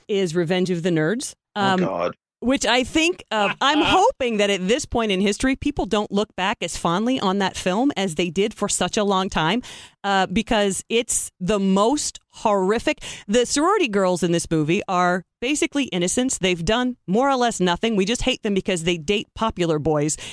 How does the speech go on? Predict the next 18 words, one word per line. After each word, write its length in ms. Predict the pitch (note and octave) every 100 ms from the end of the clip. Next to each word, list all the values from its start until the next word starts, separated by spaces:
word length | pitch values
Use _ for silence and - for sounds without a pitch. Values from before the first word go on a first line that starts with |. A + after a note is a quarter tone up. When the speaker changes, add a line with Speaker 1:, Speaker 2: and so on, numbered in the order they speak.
| -
Speaker 1:
And 100 | B3
so 140 | A#3+ C4+
to 120 | C4+
get 200 | D#4+ -
back 180 | D4+ -
at 80 | A3+
the 60 |
popular 420 | - D#4+ C4+ G3
boys, 400 | D#3 D3+ D3+ G#3+ -
the 160 | F3 A#3+
heroes 840 | - G#4 B4 G3 D#3+ A3 D4+ - - _ _ _ _ -
plant 380 | - F4+ G#4 F#4+ -
surveillance 960 | - E4 B3+ G4 B4+ D4 A3 A3+ - - _ -
in 180 | F4
the 140 | D#4 C#4 E4+
innocent 380 | F#4+ G#4 F#4+ G#3
women's 460 | C4+ F#4+ G#3 E3+
home 400 | F#3+ D#3+ C#3+ F#3+